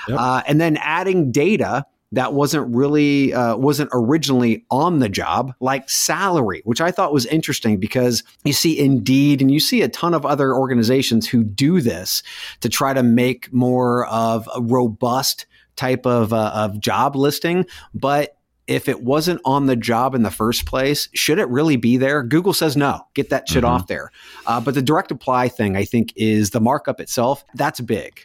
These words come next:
Speaker 1: Yeah, for sure. So, uh, in addition to, I guess, the anti-spam, uh, moves, which are, are surprising and probably, uh, fantastic from a user's perspective, uh, they added, uh,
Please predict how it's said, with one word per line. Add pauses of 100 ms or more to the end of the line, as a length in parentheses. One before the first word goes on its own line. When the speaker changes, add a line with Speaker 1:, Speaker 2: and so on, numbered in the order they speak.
Speaker 1:
Yeah,
for
sure.
So,
uh,
in
addition
to,
I
guess,
the
anti-spam, (100)
uh,
moves,
which
are,
are (160)
surprising
and
probably,
uh,
fantastic
from
a
user's
perspective,
uh,
they
added,
uh,